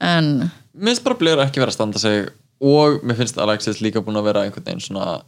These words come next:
Speaker 1: Runwayin hjá Alexis er búin annaðhvort vera, "Oh my God, hún lúkar fucking gorgeous," eða bara, "Er þetta sirkus?"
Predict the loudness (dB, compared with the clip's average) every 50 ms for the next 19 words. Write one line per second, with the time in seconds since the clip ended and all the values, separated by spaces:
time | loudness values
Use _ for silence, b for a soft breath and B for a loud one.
0 | _ _ _ -4 0 2 4 4 6 4 4 4 4 4 6 6 6 6 4 4
1 | 4 4 2 2 0 0 0 0 2 2 0 0 0 0 0 2 2 2 2 2
2 | 0 -2 2 2 4 4 6 4 4 2 0 0 0 2 4 4 4 4 4 4
3 | 4 2 2 0 0 2 2 4 4 4 2 0 -2 0 0 0 2 2 2 4
4 | 4 2 2 2 0 -2 0 2 2 2 2 2 2 2 2 2 2 2 0 -2
5 | 0 0 -2 -2 0 -2 -2 0 0 -2 -2 -4 -6 -6 -6 -6 -6 -8